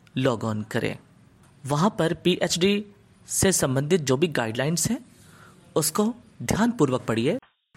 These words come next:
यदि अगर आप मेरे को पीएचडी, पीएचडी करने लायक योग्य समझते हैं,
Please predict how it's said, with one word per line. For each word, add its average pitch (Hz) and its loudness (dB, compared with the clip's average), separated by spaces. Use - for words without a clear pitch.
यदि 170 4
अगर 180 2
आप 175 -4
मेरे 180 2
को 175 -2
पीएचडी, 185 2
पीएचडी 202 0
करने 190 2
लायक 202 2
योग्य 131 4
समझते 190 0
हैं, 240 2